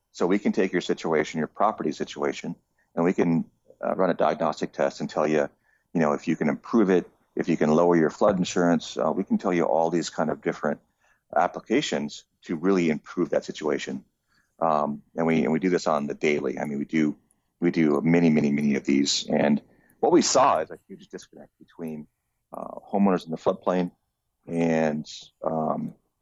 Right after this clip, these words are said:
and flood insurance premiums for one, um, you know, raising, you know, year after year after year. Uh, we can stop that process, um, you know, by, by certain mitigation steps or, or certain,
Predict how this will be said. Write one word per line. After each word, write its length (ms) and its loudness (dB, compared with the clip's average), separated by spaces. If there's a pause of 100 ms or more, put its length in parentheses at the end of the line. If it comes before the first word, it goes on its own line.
(140)
and 140 -4
flood 180 2
insurance 380 0
premiums 460 -2
for 160 -6
one, 440 0 (460)
um, 360 -2 (220)
you 80 -10
know, 80 -4
raising, 640 -2 (240)
you 80 -4
know, 100 0
year 260 2
after 240 -2
year 220 0
after 180 -6
year. 380 -2 (380)
Uh, 140 0
we 120 4
can 140 2
stop 380 0
that 160 -2
process, 680 -10
um, 460 -6 (200)
you 100 -10
know, 200 -8 (140)
by, 300 2 (500)
by 100 0
certain 460 -2 (420)
mitigation 480 -4
steps 400 -4
or, 160 -2
or 180 -2
certain, 460 -4